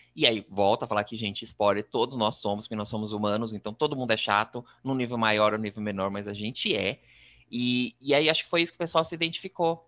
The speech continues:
entendeu? Ela mesma, como a André falou, ela duvidou de alguns momentos dela, ela sabe que ela é assim, então ela foi ela mesma, ela não tentou mudar o que ela é. E o pessoal, e tanto eu acho que foi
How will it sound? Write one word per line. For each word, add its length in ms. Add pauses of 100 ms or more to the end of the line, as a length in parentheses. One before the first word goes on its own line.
entendeu? 320
Ela 220
mesma, 240
como 160
a 40
André 180
falou, 360
ela 160
duvidou 680 (140)
de 120
alguns 200
momentos 440
dela, 580 (300)
ela 480
sabe 420
que 100
ela 140
é 60
assim, 420 (200)
então 200
ela 80
foi 140
ela 140
mesma, 340
ela 100
não 80
tentou 440
mudar 440
o 80
que 100
ela 220
é. 160 (260)
E 60
o 40
pessoal, 280
e 60
tanto 320
eu 100
acho 180
que 100
foi 340